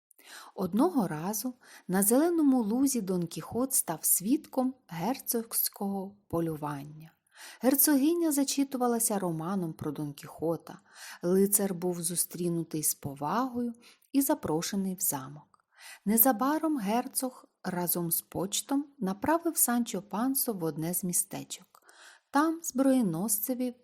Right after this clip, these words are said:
вручили титул довічного губернатора Баратарії. Там йому довелося встановлювати свої порядки, а також захищати місто від ворога. Але незабаром Санчо Пансі набридли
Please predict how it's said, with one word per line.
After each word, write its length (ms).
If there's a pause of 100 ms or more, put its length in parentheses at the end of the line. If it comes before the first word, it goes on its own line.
(120)
вручили 500
титул 540
довічного 880
губернатора 1120
Баратарії. 1000 (540)
Там 200
йому 220
довелося 600
встановлювати 920
свої 380
порядки, 760 (360)
а 80
також 400
захищати 800
місто 500
від 200
ворога. 600 (520)
Але 300
незабаром 760 (400)
Санчо 440
Пансі 480
набридли 760